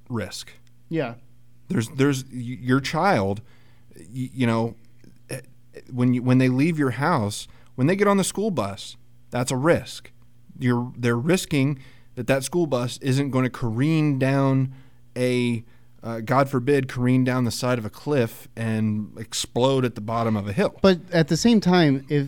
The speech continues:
Speaker 2: you know, I don't know how many people listen to N P R or actually listen to this interview, but the statement that she makes, "But David, how do we balance this? I hear you, but how do you balance?" Now, here's, here's the rhetoric.
Speaker 1: Yep.
Speaker 2: How do you balance that with the rights of people, American citizens,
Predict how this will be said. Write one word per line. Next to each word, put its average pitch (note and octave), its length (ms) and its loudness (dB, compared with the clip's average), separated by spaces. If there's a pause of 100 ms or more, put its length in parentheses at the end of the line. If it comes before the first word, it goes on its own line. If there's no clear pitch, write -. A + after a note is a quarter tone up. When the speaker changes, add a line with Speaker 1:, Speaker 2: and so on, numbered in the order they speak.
(140)
Speaker 2:
you E3 120 2
know, C3+ 300 0 (440)
I D3+ 80 -4
don't C3+ 180 -2
know C3+ 100 0
how C#3 100 2
many C3 160 2
people C3+ 360 -2
listen C#3 300 0
to - 80 -6
N C3+ 200 2
P C3+ 160 0
R C3 220 2
or - 20 2
actually C3 320 -2
listen C3+ 380 2
to C3 100 -2
this A#2 200 -4
interview, A#2+ 500 0
but C3+ 260 -4
the C3 60 -4
statement F3 480 2
that C3+ 180 2
she C#3 160 2
makes, C3 500 2 (300)
"But C3 100 -2
David, D3+ 280 4
how D3+ 160 6
do D3+ 80 4
we C3 160 2
balance C#3 480 2
this? A#2+ 360 -4
I - 60 -10
hear B3+ 320 2
you, C3 360 2 (300)
but B2+ 120 -2
how F3 180 4
do A3+ 60 4
you G3+ 180 4
balance?" D3 500 2
Now, C3+ 120 2
here's, F3 340 2 (380)
here's A#3 420 6
the F3+ 100 0
rhetoric. E3 640 2
Speaker 1:
Yep. A2+ 240 0 (360)
Speaker 2:
How F3+ 200 4
do B3 80 6
you A#3 140 8
balance F3+ 540 6
that D3+ 340 4
with D3 220 0
the C#3 100 -2
rights D3 300 0
of F3 100 -6
people, D3+ 340 0
American C#3+ 440 4
citizens, C#3 540 -2